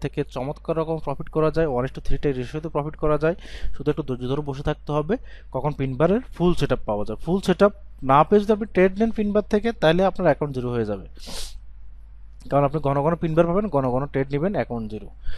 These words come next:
আর ফুল সেটআপ পাবেন খুব কম, কিন্তু যদি পান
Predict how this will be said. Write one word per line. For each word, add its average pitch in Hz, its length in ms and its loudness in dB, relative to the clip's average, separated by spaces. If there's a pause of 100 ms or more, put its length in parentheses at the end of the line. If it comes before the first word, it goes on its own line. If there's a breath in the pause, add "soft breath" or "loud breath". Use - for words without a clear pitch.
(280 loud breath)
আর 113 100 4 (260)
ফুল 214 220 10
সেটআপ 202 260 8 (680)
পাবেন 190 400 10 (160)
খুব - 140 0 (160)
কম, 202 220 8 (160)
কিন্তু 180 200 -2 (120)
যদি 156 180 2
পান 226 240 6